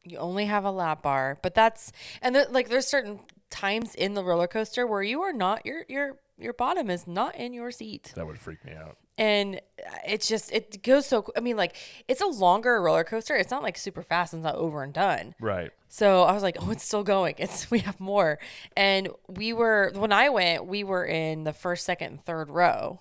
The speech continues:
Speaker 2: Mm-hmm.
Speaker 1: And, um, <laughs> our friends that were in the first row, they were like,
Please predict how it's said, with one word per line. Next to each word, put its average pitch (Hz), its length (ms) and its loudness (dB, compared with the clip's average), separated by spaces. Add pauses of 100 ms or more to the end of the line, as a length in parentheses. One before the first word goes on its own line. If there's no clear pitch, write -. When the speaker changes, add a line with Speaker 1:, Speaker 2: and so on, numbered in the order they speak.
Speaker 2:
Mm-hmm. 110 260 -6 (360)
Speaker 1:
And, 170 600 4
um, 151 500 2 (340)
<laughs> - 320 -6
our 220 160 6
friends 208 340 2
that 175 120 4
were 156 120 0
in 170 80 0
the 156 80 -4
first 175 400 -6
row, 156 240 0 (380)
they 180 80 -2
were 175 80 4
like, 165 160 2